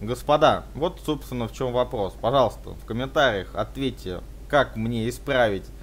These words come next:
баг это или не баг, либо что-то другое. А, как это, как это, допустим, исправить? Э, ну, и если вашим, а,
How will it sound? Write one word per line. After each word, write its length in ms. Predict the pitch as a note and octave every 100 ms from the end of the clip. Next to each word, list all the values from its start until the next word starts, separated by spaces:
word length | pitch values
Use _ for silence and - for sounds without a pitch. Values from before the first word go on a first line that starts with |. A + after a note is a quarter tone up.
| - - -
баг 380 | A2+ C#3+ C#3+ C#3+
это 220 | C3+ A#2+
или 160 | A#2 C#3
не 140 | D3
баг, 300 | B2 C3 B2+
либо 260 | A#2+ A#2+ B2+
что-то 320 | - B2 A#2+
другое. 580 | A#2 B2 D3 F#3 C3+ F#2+ - - - -
А, 840 | - G2 G2+ G2+ G2 G2 F#2+ F#2+ E2 - - - - - - - -
как 240 | C#3+ A#2+
это, 640 | B2+ A#2+ A#2 A2 G#2 G2+ - G2
как 200 | C3+ B2
это, 180 | A#2+ A2
допустим, 580 | G#2+ - A2 - G2+ F#2
исправить? 580 | - D#3 F#3+ D#3+ G#2 -
Э, 240 | G2 F#2+ B2
ну, 160 | D3+
и 60 | B2+
если 840 | A2 A2 A2+ B2+ - A2 G#2 G2 - - -
вашим, 440 | A2 G#2+ - G2+ G2+ - - - - - - - - - - -
а, 320 | F#2 F#2 F#2+